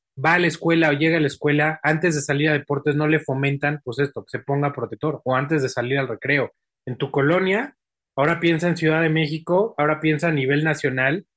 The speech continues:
la cantidad de gente que pasa expuesta al sol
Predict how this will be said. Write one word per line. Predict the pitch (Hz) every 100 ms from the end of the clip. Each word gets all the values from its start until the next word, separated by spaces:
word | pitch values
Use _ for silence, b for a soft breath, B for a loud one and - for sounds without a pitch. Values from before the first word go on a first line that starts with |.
| _ _ -
la | 131 139
cantidad | - 147 147 156 170
de | 208
gente | - 170 156 170
que | 147
pasa | 151 147 151 156 151
expuesta | 117 113 - 185 226 233 185
al | 147
sol | - 233 262